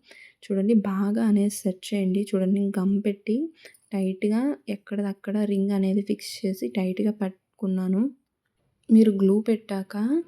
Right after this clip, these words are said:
ఆ ఫ్రేమ్‌కి అనేది కరెక్ట్‌గా క్లిప్ అనేది పెట్టేయండి. క్లిప్ అని పెట్టేసి కరెక్ట్‌గా అడ్జస్ట్ అనేది చేయండి.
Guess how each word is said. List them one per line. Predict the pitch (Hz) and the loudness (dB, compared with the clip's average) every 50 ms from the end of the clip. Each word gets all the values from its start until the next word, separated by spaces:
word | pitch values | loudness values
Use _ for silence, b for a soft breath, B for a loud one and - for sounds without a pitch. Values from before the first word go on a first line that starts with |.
| - B B B B B B _ _ - | -8 B B B B B B _ _ -4
ఆ | - 202 202 | -2 0 0
ఫ్రేమ్‌కి | 202 202 - 202 196 196 208 220 226 220 | 0 0 0 2 2 4 4 4 4 2
అనేది | 202 196 190 190 185 190 208 233 262 | 2 2 2 2 2 2 2 2 0
కరెక్ట్‌గా | 247 - 208 196 196 - - 220 220 226 | 0 -2 -4 -4 -4 -4 -2 0 0 0
క్లిప్ | 233 233 214 196 190 196 - | 2 2 2 0 0 0 -2
అనేది | 214 208 202 196 190 196 | 0 0 0 0 -2 -2
పెట్టేయండి. | - 190 185 - - 190 190 185 185 185 180 185 208 262 311 311 - B B B B B B | -4 -6 -6 -4 -4 -4 -2 0 0 0 0 0 0 0 0 -2 -6 B B B B B B
క్లిప్ | B - 202 196 196 - | B -4 -4 -2 -2 -2
అని | 208 202 202 202 | -2 -2 0 -2
పెట్టేసి | - 190 190 - - 196 196 190 - 269 277 277 302 285 - - _ _ _ _ _ - | -2 -6 -6 -4 -6 -6 -6 -4 -4 -2 0 0 0 0 -2 -6 _ _ _ _ _ -8
కరెక్ట్‌గా | - 196 190 - _ _ - 220 226 226 | -6 -6 -6 -8 _ _ -6 -2 0 0
అడ్జస్ట్ | 202 185 185 208 202 - - | 0 0 -2 -4 -4 -2 -2
అనేది | 202 190 190 185 190 - | 0 0 0 0 -2 -4
చేయండి. | - 190 185 185 180 180 180 214 226 | -2 0 0 0 0 0 0 2 2